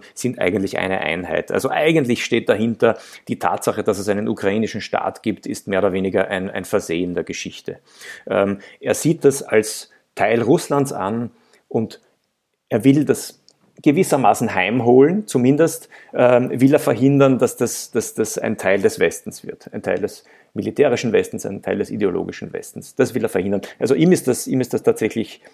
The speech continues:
extrem wichtig. Und da Russland ein autoritärer Staat ist, ist das, was Putin denkt und tut, nun mal das, was Russland denkt und tut. Es gibt dort keinerlei Checks and Balances, es gibt kein, äh, Parlament, keine Opposition,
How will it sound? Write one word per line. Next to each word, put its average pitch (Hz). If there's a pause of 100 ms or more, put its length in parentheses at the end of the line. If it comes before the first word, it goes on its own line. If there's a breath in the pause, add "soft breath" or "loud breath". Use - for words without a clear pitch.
extrem 113
wichtig. 131
Und 123
da 104
Russland 117
ein 104
autoritärer 110
Staat 101
ist, - (300 loud breath)
ist - (160 soft breath)
das, 117
was 113
Putin 135
denkt 113
und 113 (280 loud breath)
tut, 131
nun 117
mal 107 (220)
das, 120
was 123
Russland 104
denkt 85
und 101
tut. -
Es -
gibt -
dort 110
keinerlei 98 (320 loud breath)
Checks -
and 110
Balances, 120
es 113
gibt -
kein, 104 (380 loud breath)
äh, -
Parlament, 107
keine 113
Opposition, 107